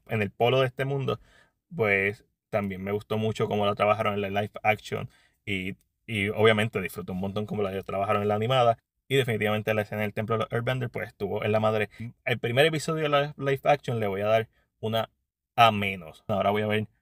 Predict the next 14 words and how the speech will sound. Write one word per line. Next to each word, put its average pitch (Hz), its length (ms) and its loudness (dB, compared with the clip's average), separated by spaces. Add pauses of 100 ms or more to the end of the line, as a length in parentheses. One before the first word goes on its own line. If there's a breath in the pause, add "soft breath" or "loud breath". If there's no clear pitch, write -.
los - 140 -6
episodios 101 460 -2
cuatro, 110 300 2
cinco 113 240 -6
y - 20 -4
seis 117 180 -4
de 113 120 -2
la 113 140 6
animada 139 520 2 (260 soft breath)
y 95 380 -8
ver 98 160 -2
el 104 80 -4
segundo 110 240 -2
episodio 107 720 0